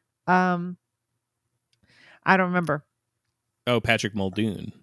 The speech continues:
Speaker 1: Oh, is that him?
Speaker 2: Yeah, Xander
Speaker 1: Xander. Oh,
Speaker 2: Bartolao.
Speaker 1: yeah,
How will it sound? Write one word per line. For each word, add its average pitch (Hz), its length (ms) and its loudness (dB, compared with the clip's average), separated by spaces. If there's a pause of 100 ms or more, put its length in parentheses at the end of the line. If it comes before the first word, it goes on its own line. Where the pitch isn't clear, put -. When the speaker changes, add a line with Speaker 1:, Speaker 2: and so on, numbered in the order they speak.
(840)
Speaker 1:
Oh, 190 120 4
is 160 100 -4
that 156 180 0
him? 190 300 -4 (260)
Speaker 2:
Yeah, 190 200 -2
Xander 92 680 -6 (120)
Speaker 1:
Xander. 180 340 0
Oh, 180 40 -4
Speaker 2:
Bartolao. 175 400 2
Speaker 1:
yeah, 202 200 4